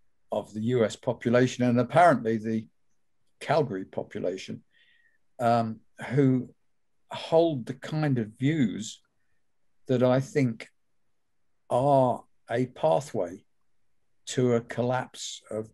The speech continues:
pluralist democratic societies, an invitation to populism and therefore collapse of pluralist de-,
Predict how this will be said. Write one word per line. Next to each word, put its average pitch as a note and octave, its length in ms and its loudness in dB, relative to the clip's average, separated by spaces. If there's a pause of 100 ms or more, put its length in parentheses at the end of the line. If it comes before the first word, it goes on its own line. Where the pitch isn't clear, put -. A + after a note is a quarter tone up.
(140)
pluralist A#2 720 -2 (340)
democratic A2 560 -6
societies, B2 680 -8 (880)
an B2 120 2
invitation B2+ 540 4
to G#2+ 120 -14
populism G#2 600 -4
and G2+ 140 -10
therefore F#2+ 460 -6
collapse - 420 -10
of - 120 -20
pluralist F#2 440 -14
de-, F#2 140 -12